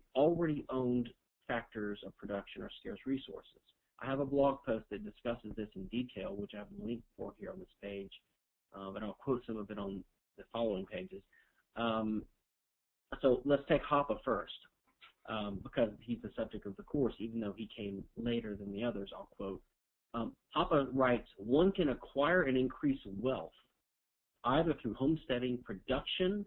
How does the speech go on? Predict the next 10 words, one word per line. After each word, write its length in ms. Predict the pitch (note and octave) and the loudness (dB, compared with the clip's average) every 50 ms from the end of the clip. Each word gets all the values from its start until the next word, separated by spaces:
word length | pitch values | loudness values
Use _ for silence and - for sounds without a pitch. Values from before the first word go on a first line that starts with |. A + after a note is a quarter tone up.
| - _ _ _ _ _ _ _ _ _ _ | -8 _ _ _ _ _ _ _ _ _ _
and 100 | A#2+ G2+ - | -14 -10 -6
con-, 140 | A2+ G#2 - - - - | -6 -8 -8 -10 -10 -8
contractual 540 | - A#2 - - C3 C3+ C3+ - - B2 G#2+ | -6 -6 -2 -2 -2 -2 -2 -4 -6 -6 -6
exchange, 520 | G2 - - - A#2+ G#2+ G#2+ G#2 G#2 G#2 - _ _ _ _ _ _ _ | -6 -6 -6 -4 -4 -2 -2 -4 -4 -6 -10 _ _ _ _ _ _ _
or 180 | C#3+ E3+ G3+ G3 | 8 10 10 10
by 260 | D#3+ D#3 C#3 C3+ A#2+ | 10 8 6 6 6
expropriating 720 | A2 A2+ - - - C#3+ C3+ C3+ - C3 A#2+ A#2 A2+ A2+ A2 | 4 0 -4 -4 0 2 2 2 2 0 0 0 0 0 -2
and 80 | G#2+ | -2
exploiting 460 | G#2 - - - - A#2+ A#2 A2 A2 G#2 | -4 -6 -8 -4 -2 0 0 0 -2 -2
homesteaders, 480 | - B2 B2 A#2+ - - A2 G#2+ G#2+ | -2 -2 -2 -2 -4 -6 -6 -6 -6